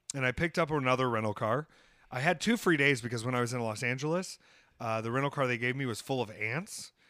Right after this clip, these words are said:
And Allie was like, "What the fuck? There's ants all in this rental car." And I was like, "I know.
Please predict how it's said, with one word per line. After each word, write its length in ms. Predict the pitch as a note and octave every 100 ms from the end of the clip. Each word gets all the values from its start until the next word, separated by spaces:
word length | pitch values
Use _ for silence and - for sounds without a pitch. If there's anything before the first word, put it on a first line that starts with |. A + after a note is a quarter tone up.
| _ _ -
And 420 | A#2+ A#2+ A#2 A2+ - _ _ -
Allie 200 | C#3 D3
was 120 | B2+ B2
like, 300 | A2 G2+ _ _ _ - B2+ A#2
"What 160 | B2+ F3
the 60 | G3+
fuck? 240 | A#3+ A#3+
There's 200 | C#3+ -
ants 340 | D3 D#3+ F3+
all 160 | E3+ F3+
in 60 | F3
this 160 | D#3
rental 240 | E3+ A#3 F#3+
car." 380 | D3 A2+ F#2+ G#2
And 80 | B2+
I 60 |
was 100 | B2
like, 140 | B2 A2+
"I 80 | C#3+
know. 400 | G3+ A3 D3+